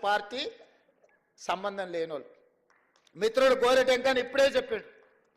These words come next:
నాకు కొంచెం ముఖ్యమంత్రి గారిని చూస్తే ఏందో ఈ వేదిక మీద ఉన్నా ఉండకపోయినా ఎట్లా అని. పద్నాలుగు నెలల్లో ఏ రోజు కూడా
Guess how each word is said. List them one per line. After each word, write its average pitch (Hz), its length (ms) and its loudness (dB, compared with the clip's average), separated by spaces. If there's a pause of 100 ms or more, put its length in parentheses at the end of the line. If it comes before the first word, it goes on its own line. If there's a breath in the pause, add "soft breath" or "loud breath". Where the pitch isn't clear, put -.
(800)
నాకు 175 160 -4
కొంచెం 180 480 -8 (320)
ముఖ్యమంత్రి 175 420 -10
గారిని 160 360 -8
చూస్తే 156 260 -10 (680 soft breath)
ఏందో 175 340 -2
ఈ 170 80 -2
వేదిక 170 300 -2
మీద 170 220 -8
ఉన్నా 165 380 -8
ఉండకపోయినా 156 720 -8
ఎట్లా 143 320 -10
అని. 113 140 -10 (840)
పద్నాలుగు 262 460 2
నెలల్లో 262 480 4
ఏ 247 360 6
రోజు 262 280 4
కూడా 254 180 2